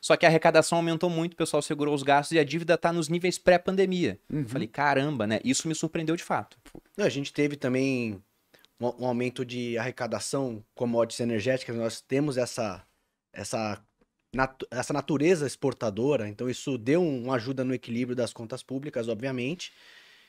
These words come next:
Speaker 3: E eu acho que a gente teve gastos que foram absorvidos e, de certa forma, trazem ali pra gente uma perspectiva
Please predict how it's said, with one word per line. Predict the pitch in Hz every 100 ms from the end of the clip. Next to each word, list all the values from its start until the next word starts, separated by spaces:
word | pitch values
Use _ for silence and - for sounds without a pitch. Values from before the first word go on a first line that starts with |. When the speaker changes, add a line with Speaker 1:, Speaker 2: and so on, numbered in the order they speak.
| _ 110
Speaker 3:
E |
eu | 127
acho | 151 - 175 165 -
que | 165
a |
gente | 160 165 -
teve | 185 190
gastos | 139 151 202 - 139 -
que | -
foram | 156 190 226
absorvidos | 208 151 185 143 123 160 180 214 - -
e, | 180
de | -
certa | 180 196
forma, | - 160 175 202 202 _ _ _ _ -
trazem | 185 233 196
ali | 170 170
pra | 160
gente | 151 160
uma | 160
perspectiva | 151 156 - 156 - - 170 180 160 180 185